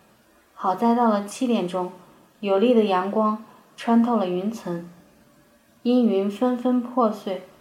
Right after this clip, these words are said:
天空开始全面放晴。有一段时间，满天碎云，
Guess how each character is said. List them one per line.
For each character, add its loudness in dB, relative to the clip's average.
天 -6
空 0
开 -2
始 -2
全 -6
面 0
放 0
晴。 -10
有 2
一 4
段 6
时 -4
间， -2
满 -2
天 -2
碎 0
云， -4